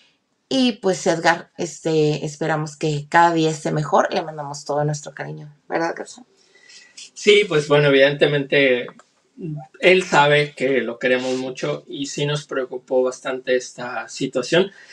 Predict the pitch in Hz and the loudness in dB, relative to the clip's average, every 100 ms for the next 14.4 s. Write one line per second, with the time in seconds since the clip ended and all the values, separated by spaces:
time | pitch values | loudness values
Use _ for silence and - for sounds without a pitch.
0 | - - - - 147 - 139 135 139 139 | -20 -20 -12 -2 0 4 4 4 2 4
1 | 143 147 143 139 143 131 127 147 123 120 | 4 4 4 0 0 -2 -2 0 0 2
2 | 127 - - - 131 127 139 123 - - | -2 -4 -10 -8 -6 -6 -6 -4 -6 -4
3 | - - 135 147 160 160 _ _ _ _ | -6 -2 -2 0 0 -2 _ _ _ _
4 | _ _ _ 156 147 143 131 - 135 113 | _ _ _ 4 6 4 0 -2 -6 -4
5 | 117 _ - - - _ _ _ 131 127 | -6 _ -20 -20 -20 _ _ _ 0 2
6 | 131 151 151 165 170 - 127 - - - | 4 2 2 2 2 2 0 0 -10 -2
7 | 160 135 139 143 147 135 135 131 123 - | 2 4 4 2 0 0 2 2 0 -4
8 | 135 127 117 - - - - _ _ _ | 0 0 0 -4 -12 -16 -20 _ _ _
9 | - 139 139 147 131 127 135 135 135 - | 2 4 4 4 4 4 4 4 2 4
10 | 123 117 127 - 131 131 127 131 127 135 | 4 6 4 4 4 4 2 -2 0 0
11 | 139 147 127 131 - 135 120 117 - - | 2 0 0 -4 0 2 2 -2 -4 -10
12 | _ _ _ _ _ - 143 143 127 - | _ _ _ _ _ 0 2 2 0 2
13 | 143 135 135 120 110 110 113 - 117 - | 4 6 6 2 0 -6 -6 -6 -8 -8
14 | - 156 185 | 0 4 4